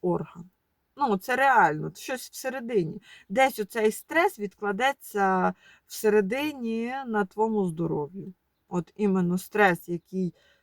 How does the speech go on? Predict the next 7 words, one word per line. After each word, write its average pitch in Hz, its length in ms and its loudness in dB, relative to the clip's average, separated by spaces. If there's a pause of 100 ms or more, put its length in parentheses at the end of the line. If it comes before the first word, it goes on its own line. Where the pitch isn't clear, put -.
(300)
от 180 240 -2
я 180 400 6
сьогодні 175 600 0
відразу 170 520 2
вирила, 165 580 -2
це 180 200 -8
пройшла, 466 600 -2